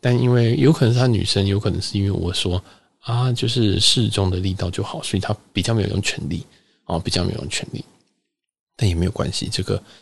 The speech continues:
整体来说，我觉得如果你想一个稍微高级一点按摩，然后，呃，可能是独立空间或是两人一间的话，Harn 是一个 OK 的选择。那比较起来的话，The，The Prime Massage 跟这个 Harn 的话，我自己会回购的会是 Prime。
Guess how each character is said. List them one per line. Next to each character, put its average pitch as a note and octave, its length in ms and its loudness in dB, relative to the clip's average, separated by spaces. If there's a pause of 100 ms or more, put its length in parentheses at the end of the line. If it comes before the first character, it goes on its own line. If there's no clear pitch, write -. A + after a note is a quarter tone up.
整 C3 160 2
体 C3 100 4
来 F#2 100 2
说， G#2+ 100 2
我 F#2+ 80 6
觉 E2+ 200 0
得 F2+ 80 2
如 F#2 120 2
果 B2 140 4
你 G2 100 4
想 E2+ 220 -2
一 F2 60 -2
个 F#2 180 -2
稍 B2 140 0
微 A#2 80 2
高 G#2+ 180 2
级 F#2+ 120 -6
一 F2 40 -6
点 - 120 -4
按 F#2+ 120 -2
摩， F2 320 -8
然 F#2+ 100 -6
后， F#2 240 -2 (500)
呃， F#2 260 -2
可 F#2 100 -2
能 F2+ 100 2
是 A#2 60 -2
独 A2+ 160 2
立 B2 100 2
空 A#2+ 200 2
间 A2+ 220 2
或 A#2 120 2
是 A2+ 100 -2
两 F#2+ 160 0
人 F2 100 -2
一 G2+ 40 0
间 F#2+ 240 -2
的 F2+ 80 -2
话， - 260 -4 (400)
Harn A2 240 0 (160)
是 - 280 0
一 F#2 40 0
个 - 240 -4 (260)
OK A#2+ 260 2
的 G#2+ 40 2
选 - 240 -4
择。 - 180 -8 (520)
那 C3 160 0
比 A#2+ 240 0
较 F#3 180 4
起 - 180 0
来 F#2+ 60 -8
的 F2+ 60 -2
话， G#2 240 0
The，The - 640 -8
Prime A#2 380 0
Massage F2 440 -4
跟 F#2+ 240 -2
这 G2+ 100 -4
个 F#2+ 100 -4
Harn - 340 -2
的 - 100 -8
话， - 340 -6 (640)
我 G#2+ 160 -4
自 G3+ 220 -2
己 - 340 -6
会 A2 300 0
回 F2+ 280 -2
购 B2+ 220 2
的 F2 100 2
会 F2+ 140 0
是 - 100 -4
Prime。 - 280 -10